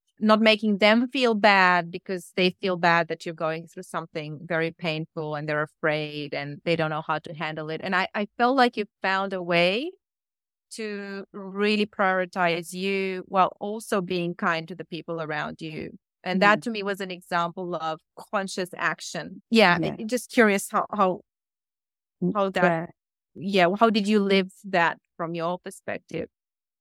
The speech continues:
Speaker 2: I guess from always being someone who was the helper to actually going to someone that needed to be helped in a way was a big transition, and, and observing that that was my default position is to be the helper. I,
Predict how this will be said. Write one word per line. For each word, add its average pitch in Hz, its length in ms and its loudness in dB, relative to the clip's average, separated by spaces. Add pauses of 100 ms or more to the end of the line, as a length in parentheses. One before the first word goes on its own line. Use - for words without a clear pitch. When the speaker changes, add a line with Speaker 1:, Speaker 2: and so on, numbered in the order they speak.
(200)
Speaker 2:
I 202 60 8
guess 220 400 2
from 208 220 2
always 208 420 6
being 180 440 2
someone 175 440 -2
who 170 540 2
was 180 180 -2
the - 100 -6
helper 175 400 2 (640)
to - 180 -2
actually 170 680 0
going 175 380 4
to 160 180 -4
someone 165 440 -4 (260)
that - 160 -4 (180)
needed 180 360 0
to - 100 -2
be 170 260 4
helped 254 540 -2 (200)
in 196 120 2
a 180 40 2
way 175 220 8
was 202 160 4
a 170 60 2
big 175 220 -2
transition, 175 600 0
and, 175 160 4
and 175 280 2 (120)
observing 185 540 4
that 175 160 0
that 165 160 2
was 170 260 -4 (320)
my 180 240 2
default 160 640 -2 (440)
position 220 520 4
is 180 240 -2
to 180 80 0
be 165 180 4
the 165 80 2
helper. 170 320 4
I, 185 240 6